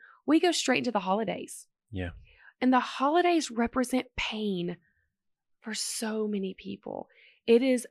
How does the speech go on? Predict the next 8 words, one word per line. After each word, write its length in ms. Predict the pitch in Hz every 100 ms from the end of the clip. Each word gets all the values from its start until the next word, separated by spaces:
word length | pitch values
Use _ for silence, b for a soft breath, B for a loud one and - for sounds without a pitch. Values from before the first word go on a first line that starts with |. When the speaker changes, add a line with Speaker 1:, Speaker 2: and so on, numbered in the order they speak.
| -
Speaker 1:
one 320 | 220 202 233
of 80 | 226
the 160 | 233
highest 920 | 220 - - 233 254 294 302 302 - -
times 480 | - 220 220 226 -
of 160 | 202
the 80 | 208
year 800 | 202 185 185 196 214 190 180 -